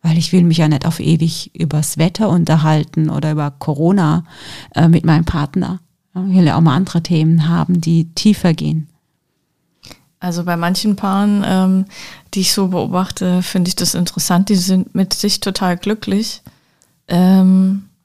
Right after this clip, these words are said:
Speaker 2: existieren aber nebeneinander her. Die beschäftigen sich gar nicht miteinander, sondern der eine <laughs> wohnt im ersten Stock vom Haus, der andere im, im, im, im Erdgeschoss sozusagen. Die begegnen sich abends vielleicht beim Abendessen und sind damit zufrieden.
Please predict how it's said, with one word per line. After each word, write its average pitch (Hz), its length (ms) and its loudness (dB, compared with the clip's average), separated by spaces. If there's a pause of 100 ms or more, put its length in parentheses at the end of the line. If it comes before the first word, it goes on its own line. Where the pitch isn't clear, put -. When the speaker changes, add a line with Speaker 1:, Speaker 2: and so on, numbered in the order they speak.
(380)
Speaker 2:
existieren 196 600 -4
aber 180 260 -2
nebeneinander 170 500 -4
her. 190 260 -4
Die 156 120 -8
beschäftigen - 580 -8
sich 170 180 -6
gar - 160 -6
nicht 175 200 -6
miteinander, 170 560 -4
sondern 175 320 -4
der 170 160 -6
eine 180 260 0 (240)
<laughs> - 240 -14
wohnt 196 400 -4
im 190 120 -2
ersten 196 280 -4
Stock 202 320 -10
vom 202 200 -6
Haus, 214 240 -6
der - 120 -8
andere 190 380 0
im, 185 220 -2
im, 185 340 -2
im, 185 340 -2
im 180 240 -4
Erdgeschoss 214 540 -6
sozusagen. 202 640 -2
Die 190 100 0
begegnen 196 480 -2
sich 185 260 -2
abends 190 240 0
vielleicht 190 380 -4
beim 185 180 -2
Abendessen 208 680 0 (1400)
und 190 200 4
sind 165 180 0
damit 165 280 -4
zufrieden. 196 680 0